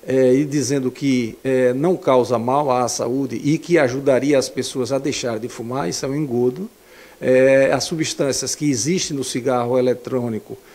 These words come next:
inclusive a nicotina, que causa dependência para a pessoa se tornar um viciado no cigarro, é, é importante.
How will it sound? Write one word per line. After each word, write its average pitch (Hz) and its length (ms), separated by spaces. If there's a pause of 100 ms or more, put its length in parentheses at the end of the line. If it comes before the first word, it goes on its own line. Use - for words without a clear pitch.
(280)
inclusive 143 600
a 135 60
nicotina, 139 580
que 131 160
causa 147 420
dependência 151 1040 (420)
para 147 120
a - 20
pessoa 151 340
se - 140
tornar 131 300
um 131 100
viciado 117 800
no 131 140
cigarro, 131 680 (400)
é, 131 840 (440)
é 139 120
importante. 135 760